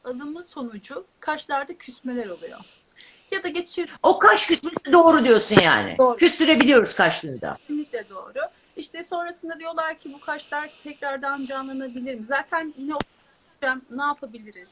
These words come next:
Speaker 1: Nasıl güçlendirebiliriz? Nasıl onları yeniden aktif hale getirebiliriz?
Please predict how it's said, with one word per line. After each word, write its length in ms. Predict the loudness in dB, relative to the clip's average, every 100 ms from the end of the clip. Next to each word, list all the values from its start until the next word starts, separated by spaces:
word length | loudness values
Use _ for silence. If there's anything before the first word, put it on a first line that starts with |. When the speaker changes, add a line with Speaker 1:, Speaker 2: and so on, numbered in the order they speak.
| -16
Speaker 1:
Nasıl 200 | -16 -12
güçlendirebiliriz? 880 | -12 -10 -10 -8 -10 -12 -16 -18 -8
Nasıl 220 | -8 -4
onları 240 | -6 -6 -6
yeniden 240 | -6 -6
aktif 320 | -6 -12 -8
hale 200 | -8 -8
getirebiliriz? 760 | -12 -16 -16 -16 -14 -12 -10